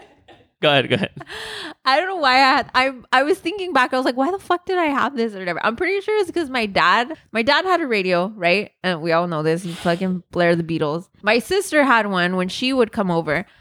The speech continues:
Speaker 2: and I wanted one, right? Like, I wanted, like, my tape player. Like, so they got me this My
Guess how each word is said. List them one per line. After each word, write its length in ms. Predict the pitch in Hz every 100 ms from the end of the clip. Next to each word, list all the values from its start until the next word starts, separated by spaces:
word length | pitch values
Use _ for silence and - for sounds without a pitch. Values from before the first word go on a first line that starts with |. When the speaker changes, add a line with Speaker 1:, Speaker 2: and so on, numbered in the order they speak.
| _
Speaker 2:
and 180 | 185 - _
I 200 | 214 277
wanted 420 | 294 233 190 156
one, 420 | 147 - - 180 196 -
right? 420 | 180 165 175 214 -
Like, 220 | 190 - -
I 220 | 190 208
wanted, 540 | 202 190 185 180 175 -
like, 320 | 185 185 -
my 220 | 185 175
tape 400 | - 185 - _
player. 400 | 190 160 151 156
Like, 320 | 156 156 180
so 180 | - 208
they 420 | 185 220 240 247
got 360 | 233 220 208 175
me 240 | 196 185
this 400 | 175 180 175 -
My 440 | 185 180 175 185